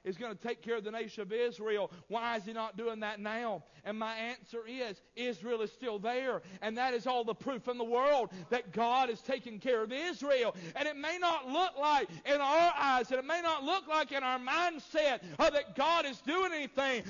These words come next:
But God, if you don't get anything else I preach this morning, you remember this, God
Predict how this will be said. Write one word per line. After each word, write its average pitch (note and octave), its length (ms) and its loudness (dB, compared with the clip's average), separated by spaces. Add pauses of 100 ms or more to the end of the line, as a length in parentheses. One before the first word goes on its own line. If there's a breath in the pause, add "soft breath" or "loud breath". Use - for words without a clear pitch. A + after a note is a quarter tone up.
(120)
But C#4+ 240 2
God, F#4 400 6
if C#4 120 -4
you F4 60 6
don't F4+ 160 2
get D#4 140 -2
anything F4+ 340 -4
else F4 200 2
I D#4+ 140 0
preach E4 280 -4
this D4+ 220 -2
morning, D4 240 0
you F4 60 0
remember F4 200 -2
this, D#4+ 260 0
God E4+ 600 4